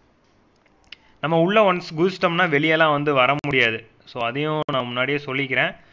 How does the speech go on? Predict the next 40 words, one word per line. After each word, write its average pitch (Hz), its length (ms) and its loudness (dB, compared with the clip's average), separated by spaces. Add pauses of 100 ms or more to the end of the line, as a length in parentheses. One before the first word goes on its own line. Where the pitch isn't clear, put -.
(180)
நம்ம 123 180 -4
வந்து 147 220 -2
ஒரு 151 160 0
டைம் 165 220 -4
குதிச்சிட்டோம்னா 165 560 -2
அவ்வளோதான். 131 520 0
வெளியே 139 260 -2
வர்றதுக்கு 143 280 -2
நம்ம 139 200 -4
ஃபஸ்ட்டு 127 440 -8
ஸ்டார்டிங்ல 139 440 -2
இருந்து 135 380 -4
வர 127 200 2
மாதிரி 123 220 -4
தான் 135 140 0
வந்து 123 380 -4
இருக்கு. 120 260 -4
ஏன்னா 117 280 -4
நம்ம 143 160 -4
இதுல 123 200 -4
வந்து 139 100 -4
மேலே 131 320 0
ஏறவே 139 360 2
முடியாது. 123 500 -2 (760)
ம், 151 340 -6 (100)
அப்படியே 151 260 -2
நம்ம 156 200 0
அப்படியே 147 300 0 (100)
ஸ்ட்ரைட்டாவும் 160 560 0
போனாலும் 147 340 -2
வந்து 147 200 -4
பாத்தீங்கன்னா 135 380 -6
கேமை 139 320 -2
விட்டு 135 240 -6
வெளியே 127 220 -6
வர 123 140 -4
மாதிரி 117 240 -6
தான் 131 100 -4
வந்து 123 160 -8
கொடுத்துருக்காங்க. 127 600 -8